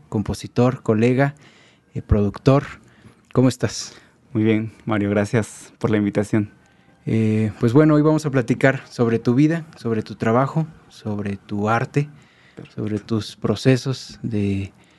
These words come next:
Speaker 1: de creación y producción. Y quisiera empezar por el, por el principio, por el inicio. ¿Cómo,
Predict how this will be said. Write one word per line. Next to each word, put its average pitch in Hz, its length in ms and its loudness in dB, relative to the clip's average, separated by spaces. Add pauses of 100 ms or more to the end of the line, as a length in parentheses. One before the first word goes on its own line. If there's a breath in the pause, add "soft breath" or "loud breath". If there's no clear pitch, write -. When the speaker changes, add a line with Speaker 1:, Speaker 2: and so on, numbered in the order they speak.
(600 soft breath)
Speaker 1:
de 104 200 -2
creación 151 680 4
y 139 60 2
producción. 143 680 0 (680 soft breath)
Y 156 120 2
quisiera 160 300 2
empezar 147 520 2 (240)
por 117 180 4
el, 107 380 2 (580)
por 107 140 0
el 101 80 0
principio, 107 720 -2
por 110 140 -4
el 107 120 0
inicio. 117 480 0 (680 soft breath)
¿Cómo, 127 680 2